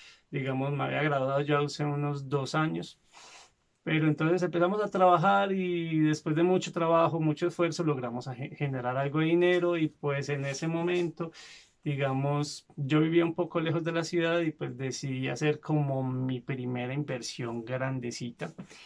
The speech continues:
y fue comprarme una moto. Inicialmente a mí me da mucho miedo comprarme la moto porque, pues,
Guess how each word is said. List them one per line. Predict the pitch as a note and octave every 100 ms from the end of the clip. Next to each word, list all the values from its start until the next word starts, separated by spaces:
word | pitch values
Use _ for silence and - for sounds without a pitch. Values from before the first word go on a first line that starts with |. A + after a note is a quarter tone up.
| -
y | -
fue | - E3+
comprarme | D#3+ D3 C3+ A#2+ A#2+
una | B2
moto. | E3 F#3+ - _ _ _ _ _
Inicialmente | D#3 C#3+ C3 D3 E3+ G3+ F#3
a |
mí | D3+
me | B2+ C3+
da | C#3+ D3
mucho | D3 D#3 E3 D#3+ D3+ D#3
miedo | D3 C#3+ C#3 C#3+
comprarme | B2+ A#2+ - A#2+ C3+ C3
la | B2
moto | C3 F3+ F3
porque, | D3+ D3 D3
pues, | D3 C3+ - -